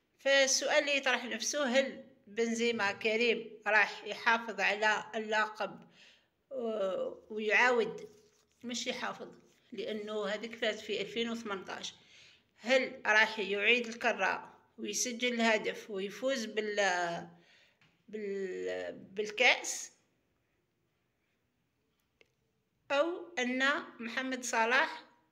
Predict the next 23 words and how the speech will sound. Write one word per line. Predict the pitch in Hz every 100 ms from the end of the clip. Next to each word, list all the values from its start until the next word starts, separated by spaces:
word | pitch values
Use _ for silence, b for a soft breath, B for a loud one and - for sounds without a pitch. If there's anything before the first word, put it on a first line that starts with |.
| _ 220
هو | 240 262
اللي | 285 269 269 277
يفوز | 269 262 302 311
بالكأس؟ | - 233 233 196 - - - B B B B B B _ _ -
آه، | 269 262 247 240 233
بطبيعة | 233 226 - _ 277 269 277 262 240
الحال، | 226 247 226 220
آه، | 202 208 202 202
احنا | - 220 202 196 196
نتفرجوا | 196 - 220 202 208
المقابلة، | 202 196 196 202 196 196 220 262 - -
آه، | 202 190 190 190
تلعب | - 214 208 214
بربي | 220 214 208
إن |
شاء | 202 208
الله | 196
على | 196
الساعة | 196 - 220
الثامنة | 220 - 202 202 202 220 247 -
بتوقيت، | - 214 208 220 208 214
آه، | 185 180
الجزائر. | 180 170 196 190 180 202 240